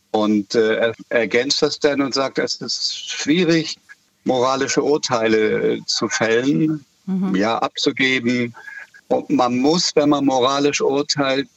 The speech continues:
Speaker 1: das Ganze einer Situation kennen." Das hört sich jetzt allgemein an, aber ich glaube, das verkörpern seine Figuren auch. Anstand,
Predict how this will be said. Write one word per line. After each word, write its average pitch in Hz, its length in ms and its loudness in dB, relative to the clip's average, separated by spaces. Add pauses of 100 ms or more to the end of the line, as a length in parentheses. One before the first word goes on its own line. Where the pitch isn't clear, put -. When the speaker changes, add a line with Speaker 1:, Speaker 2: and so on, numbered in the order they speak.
(360)
Speaker 1:
das 131 140 0
Ganze 120 340 0
einer 107 200 2
Situation 98 760 0
kennen." 92 580 0 (460)
Das 147 180 0
hört 185 160 2
sich 160 160 0
jetzt - 440 -4 (360)
allgemein 147 580 2
an, 135 320 0 (560)
aber 127 160 0
ich 131 80 -6
glaube, 151 220 2
das - 560 -2 (280)
verkörpern 147 840 0
seine 143 460 0
Figuren 160 680 0
auch. 87 400 -2 (460)
Anstand, 156 840 0